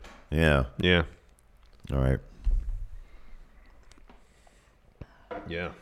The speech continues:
Speaker 2: Also, then if you do that, then, you know, uh, say there's, in the group of ten, there's five in one room and five in one, in the other room.
Speaker 1: <laughs>
Speaker 2: So you know four of the people you're going out with in that particular group of ten, but the other five you don't know.
Speaker 1: Yeah, yeah,
Speaker 2: More
Speaker 1: yeah.
Speaker 2: element of surprise.
Speaker 1: Yeah, big time.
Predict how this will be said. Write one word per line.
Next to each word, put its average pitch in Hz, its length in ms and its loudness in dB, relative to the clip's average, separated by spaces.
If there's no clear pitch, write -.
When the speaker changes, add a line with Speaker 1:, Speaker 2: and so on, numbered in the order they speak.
Speaker 2:
Also, 110 320 6
then 95 120 6
if 95 120 4
you 85 60 -2
do 92 160 0
that, 95 340 4
then, 85 340 -4
you 95 120 -4
know, 85 220 -2
uh, 90 60 -8
say 92 160 0
there's, 85 260 2
in 90 140 0
the 87 80 2
group 87 180 2
of 87 80 -4
ten, 95 200 4
there's 82 140 0
five 90 280 6
in 87 80 0
one 90 140 2
room 87 120 4
and - 80 6
five 95 300 8
in 82 180 -2
one, 98 320 6
in 90 140 2
the 92 120 6
other 101 160 8
room. 80 440 0
Speaker 1:
<laughs> - 40 -14
Speaker 2:
So 104 120 4
you 98 160 8
know 107 320 10
four 123 220 8
of 98 40 6
the 87 60 -4
people 98 240 -2
you're 87 100 2
going 87 220 6
out 98 180 6
with 87 240 2
in 85 80 -2
that 82 160 2
particular 87 320 4
group 82 140 -2
of - 80 -8
ten, 98 240 6
but - 220 -10
the 95 100 6
other 90 100 4
five 87 320 6
you 82 80 0
don't 78 220 4
know. 80 340 2
Speaker 1:
Yeah, 71 360 4
yeah, 73 80 6
Speaker 2:
More 92 180 10
Speaker 1:
yeah. 90 60 8
Speaker 2:
element 90 240 8
of 80 80 -2
surprise. - 500 2
Speaker 1:
Yeah, 67 200 4
big 67 200 0
time. 65 260 0